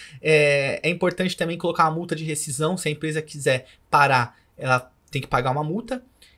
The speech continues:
E se ela a começar a atrasar, você pode, você pode entrar com uma ação, alguma coisa assim que te resguarde também, que vai te dar uma previsibilidade no faturamento.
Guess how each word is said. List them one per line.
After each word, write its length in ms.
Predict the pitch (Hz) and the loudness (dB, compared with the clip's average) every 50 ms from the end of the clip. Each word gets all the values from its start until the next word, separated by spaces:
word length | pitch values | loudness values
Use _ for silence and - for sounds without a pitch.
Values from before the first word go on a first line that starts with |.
| _ _ - | _ _ -8
E 240 | 165 165 165 165 | -6 -4 -2 -2
se 200 | 156 - - - | -2 -2 0 2
ela 300 | 170 160 160 160 160 156 - | 4 4 4 4 2 0 0
a 100 | - 156 | 0 0
começar 380 | - - 160 160 151 - - 165 | 2 2 0 0 0 2 2 0
a 40 | 160 | 0
atrasar, 560 | - - 170 160 156 147 143 147 139 131 120 | 0 0 2 2 2 4 4 4 4 2 2
você 260 | 131 139 - - 151 | 0 -4 -4 -4 -6
pode, 640 | - - 147 139 139 131 120 139 135 135 135 123 120 - - 131 - | -4 -2 0 0 0 0 -4 -8 -8 -8 -8 -8 -10 -10 -12 -12 -10
você 140 | - - 151 | -8 -6 -4
pode 200 | 147 143 135 139 | 0 0 0 0
entrar 220 | 139 135 - 127 | -2 -4 -4 -6
com 80 | - - | -4 -2
uma 120 | 147 131 | -2 -2
ação, 440 | 127 - - - 139 143 190 262 - - _ _ _ _ - _ _ - | -2 -2 -2 -2 -2 -2 -4 -6 -8 -14 _ _ _ _ -20 _ _ -6
alguma 300 | 123 127 139 160 175 170 | -6 -4 -2 -2 -2 -2
coisa 200 | - 165 156 156 | 0 0 0 0
assim 180 | 156 - 160 | 0 -2 -6
que 100 | 156 - | -8 -8
te 120 | - - 165 | -8 -8 -6
resguarde 640 | 143 175 175 147 139 131 143 147 185 214 208 - | -4 -4 -6 -6 -4 -2 0 0 0 0 -2 -4
também, 300 | - 175 151 170 202 214 | -4 -4 -4 -4 -6 -6
que 140 | 208 - - | -8 -8 -4
vai 160 | - 190 196 | -4 -4 -4
te 240 | 190 - - - 202 | -4 -6 -8 -6 -4
dar 60 | 202 | -2
uma 120 | 208 202 | -2 -2
previsibilidade 1120 | 202 202 - 196 208 202 202 190 170 - 170 170 165 170 165 170 147 143 143 143 139 - | -2 -4 -4 -4 -4 -4 -4 -6 -8 -8 -10 -12 -12 -12 -10 -8 -4 -2 -2 -2 -2 -4
no 80 | 147 143 | -8 -8
faturamento. 720 | - - 147 - - 147 139 127 120 104 101 - - - | -8 -10 -10 -10 -6 -6 -4 -4 -4 -6 -8 -10 -14 -20